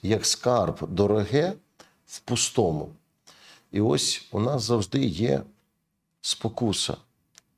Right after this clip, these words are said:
мати або мислення бджоли, або мислення мухи.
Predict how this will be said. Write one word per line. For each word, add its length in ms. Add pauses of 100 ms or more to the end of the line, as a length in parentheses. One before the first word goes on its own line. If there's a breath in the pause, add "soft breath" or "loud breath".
(120)
мати 580
або 340
мислення 520
бджоли, 460
або 200
мислення 560
мухи. 440